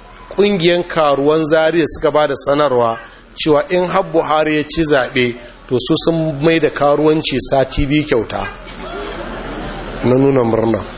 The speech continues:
Yan tsakani da Allah za ki iya nuna budurwan Buhari? Tun yana aikin soja har yau. Za ki iya nuna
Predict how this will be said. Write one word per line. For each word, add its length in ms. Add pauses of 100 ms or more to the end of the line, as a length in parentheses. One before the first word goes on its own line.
(4000)
Yan 220
tsakani 460
da 140
Allah 300
za 140
ki 140
iya 80
nuna 200
budurwan 440
Buhari? 380 (1900)
Tun 220
yana 240
aikin 260
soja 320
har 280
yau. 240 (1800)
Za 180
ki 120
iya 100
nuna 220